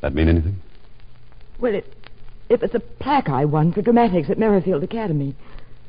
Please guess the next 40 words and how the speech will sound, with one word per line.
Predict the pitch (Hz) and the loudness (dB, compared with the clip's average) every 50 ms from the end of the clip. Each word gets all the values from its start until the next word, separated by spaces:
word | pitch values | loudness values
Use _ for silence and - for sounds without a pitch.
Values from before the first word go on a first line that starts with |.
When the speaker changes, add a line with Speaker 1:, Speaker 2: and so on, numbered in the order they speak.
| - - | -6 -2
Speaker 1:
I | 71 78 | 2 4
don't | 85 104 110 98 - | 4 4 4 2 0
get | 127 127 104 | -2 -2 -2
it. | 71 - - - - - - - - | -2 -4 -8 -12 -14 -14 -14 -8 -4
What | - 82 | -2 2
value | 76 98 101 92 82 | 6 6 6 6 6
does | 73 69 65 | 4 2 0
it | 64 | 0
have? | 64 65 64 62 60 - - - - - - - - | 0 0 -2 -2 -2 -6 -10 -14 -14 -14 -12 -6 0
Speaker 2:
It | 214 196 | 2 4
isn't | 233 226 226 | 4 4 4
worth | 190 208 202 208 | 4 4 4 4
anything | 220 202 175 180 165 156 147 147 | 4 4 4 4 4 2 0 -2
except | 156 147 - 220 190 - - - - - | -2 -4 -2 -4 -4 -4 -6 -10 -10 -4
Speaker 1:
Except | - 95 85 - - | 2 2 2 2 4
what? | 82 76 - - - - - - - - - - - - - - - - - - - - - | 2 2 2 -2 -10 -14 -12 -14 -12 -12 -12 -14 -14 -14 -14 -12 -12 -12 -12 -12 -12 -10 -8
Speaker 2:
The | - 285 | -8 -6
plaque | - 247 254 233 226 - | -4 -4 -4 -2 0 -2
was | 196 | -2
presented | - - 220 208 175 226 190 170 147 - | 0 2 0 2 4 4 4 2 2 2
to | 160 | 2
me | 160 151 151 | 0 2 2
at | - | 2
a | - | 0
dinner | - - 180 160 143 139 | 0 2 2 2 2 0
at | - - | 0 0
Merrifield. | 151 131 131 143 139 - 151 139 139 143 139 - - - - - - - - - - - - - - - - - | -2 0 -2 -2 -2 -2 -2 -2 -2 -4 -6 -8 -10 -10 -10 -12 -12 -12 -12 -12 -12 -10 -10 -10 -12 -12 -12 -10
Speaker 1:
So, | - 57 58 - 82 107 104 | -8 -6 -6 -4 -4 -4 -4
go | 69 71 90 | -6 -6 -6
on. | 87 67 90 92 - - - - - - - - - - - - - - - - - | -6 -6 -8 -8 -8 -10 -10 -10 -10 -10 -10 -10 -12 -12 -12 -14 -14 -12 -14 -8 -2
Speaker 2:
The | - 208 | -2 0
dinner | 185 254 254 226 180 151 120 117 - 113 - - - - - - - - - | 4 6 6 6 6 4 2 -2 -4 -8 -10 -12 -12 -12 -10 -10 -6 0 4
was | 226 190 | 4 4
the | - 214 | 6 6
night | 214 220 220 220 220 | 6 8 8 6 6
of | 214 | 4
the | 208 202 | 2 0
fire | - 226 233 220 196 175 147 | 0 2 4 6 6 6 4
at | - - 226 | 4 4 4
Melrose. | 214 220 202 180 127 120 139 165 - | 6 6 6 6 4 2 0 0 -4